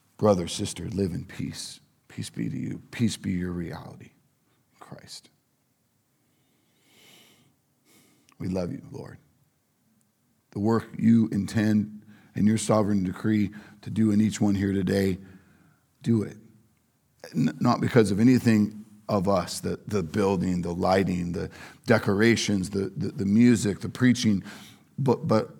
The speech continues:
only because of you, because of how the Holy Spirit is at work to illuminate through your word.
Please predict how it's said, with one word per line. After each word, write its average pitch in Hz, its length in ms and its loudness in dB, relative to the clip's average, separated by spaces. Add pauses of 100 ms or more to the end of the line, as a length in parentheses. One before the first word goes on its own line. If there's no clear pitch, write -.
(200)
only 117 260 6
because 107 340 0
of - 100 -10
you, 110 280 -4
because 101 340 -2
of 92 160 -4
how 101 320 -2
the 92 160 -8
Holy 101 200 -2
Spirit 123 360 2
is 98 140 0
at - 160 -6
work 101 320 -2 (420)
to - 180 0
illuminate 107 720 6 (1300)
through 113 160 0
your 101 120 2
word. 101 360 -4